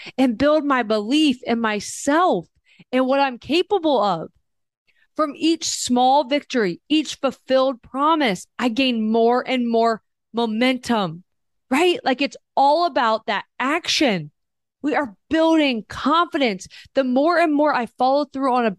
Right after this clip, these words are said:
promise and I prove to myself that I can do, the more I wonder, "What can I do?" Like, it gives me this mindset of, "I am capable of so freaking much out there."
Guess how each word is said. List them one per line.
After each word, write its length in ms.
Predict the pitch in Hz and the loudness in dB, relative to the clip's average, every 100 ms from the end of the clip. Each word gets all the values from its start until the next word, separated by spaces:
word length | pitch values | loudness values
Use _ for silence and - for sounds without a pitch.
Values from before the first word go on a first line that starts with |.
| - | -6
promise 440 | 247 311 311 262 | 0 0 2 0
and 80 | 254 | -2
I 80 | 233 | -4
prove 300 | - 311 269 | -4 -4 -2
to 60 | |
myself 440 | 294 254 220 233 - | -2 -2 -2 -2 -2
that 140 | 165 - | -6 -4
I 160 | 240 | -4
can 420 | 233 - 277 339 302 | -4 -6 -2 0 2
do, 240 | 240 208 - - - | 2 2 -2 -16 -8
the 100 | - | -4
more 260 | 254 285 320 | 0 2 0
I 200 | - 277 | 0 -2
wonder, 520 | 247 247 240 240 233 - _ _ _ | 0 0 0 0 -2 -6 _ _ _
"What 300 | 190 262 349 - | -2 0 0 -2
can 320 | - 254 254 | -6 -2 0
I 140 | 226 202 | -2 -2
do?" 280 | 196 180 | 0 0
Like, 400 | 165 196 254 220 - _ _ - | 0 0 0 0 -4 _ _ -4
it 240 | 294 214 | -2 -2
gives 340 | - 339 320 294 | -2 -2 -2 -2
me 160 | 285 | 0
this 240 | 233 233 - | 0 -2 -2
mindset 640 | 214 233 311 330 - 233 | -4 -2 0 0 0 0
of, 300 | - 220 202 - - - - | 0 0 0 -4 -20 -16 -4
"I 140 | 294 | 0
am 160 | 330 240 | 0 0
capable 640 | - 302 320 269 220 - | 0 0 2 0 0 0
of 180 | 220 196 | -4 -4
so 680 | - - - 349 330 262 196 - | -8 -4 0 2 4 2 -2 -6
freaking 460 | 311 - 269 240 | -6 -4 0 2
much 320 | 262 339 381 370 | 2 2 2 0
out 220 | 269 247 | 0 0
there." 320 | 214 170 - | -2 -2 -6